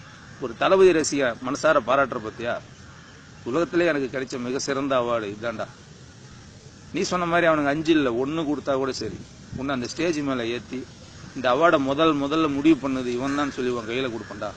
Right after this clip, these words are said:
அப்படின்னா. பையன் ஃபீல் ஆயிட்டான். "உண்மையாவே எனக்கு மேல ஏத்தி என் கையில கொடுப்பீங்களாண்ணா?" "கொடுக்கறது மட்டும் இல்லடா, அந்த அவார்டு உனக்கு தான், நீ உன் வீட்டுக்கு நீ எடுத்துட்டு போலாம்" அப்படின்னா.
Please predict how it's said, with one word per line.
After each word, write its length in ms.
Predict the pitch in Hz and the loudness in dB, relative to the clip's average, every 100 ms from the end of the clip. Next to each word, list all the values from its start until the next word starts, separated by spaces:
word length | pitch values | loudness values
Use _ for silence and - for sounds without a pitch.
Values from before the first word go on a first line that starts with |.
| - 104 | -10 -12
அப்படின்னா. 320 | 107 101 117 - - - - - - - - - | -10 -12 -14 -16 -18 -18 -18 -18 -20 -20 -20 -10
பையன் 220 | 127 131 - | -6 -6 -4
ஃபீல் 160 | 143 131 | -2 -2
ஆயிட்டான். 280 | 113 92 - - - - - - - - | -2 -8 -12 -18 -20 -20 -20 -20 -20 -12
"உண்மையாவே 360 | 123 143 151 160 | -8 -4 0 0
எனக்கு 260 | 143 127 - - - - | 0 -4 -8 -18 -14 -4
மேல 180 | 135 135 | -2 -2
ஏத்தி 200 | 120 123 | -2 -4
என் 80 | |
கையில 180 | 117 127 | -4 -4
கொடுப்பீங்களாண்ணா?" 600 | 117 113 120 113 104 101 92 - - - - - - - - - - - - - | -6 -8 -8 -8 -8 -10 -12 -16 -18 -18 -18 -16 -16 -16 -16 -16 -16 -16 -16 -8
"கொடுக்கறது 220 | 165 175 165 | 2 4 4
மட்டும் 220 | 156 139 | 0 0
இல்லடா, 200 | 131 120 | 0 2
அந்த 220 | 139 123 | 0 2
அவார்டு 200 | 127 139 | 4 4
உனக்கு 320 | 127 123 120 | 2 0 -4
தான், 140 | 120 123 | -4 -4
நீ 140 | 110 | -6
உன் 200 | 110 110 | -8 -6
வீட்டுக்கு 300 | 143 135 123 | -6 -4 -4
நீ 80 | 117 | -6
எடுத்துட்டு 300 | 107 - - | -8 -8 -6
போலாம்" 260 | 101 101 | -6 -8
அப்படின்னா. 300 | 98 92 95 | -10 -12 -16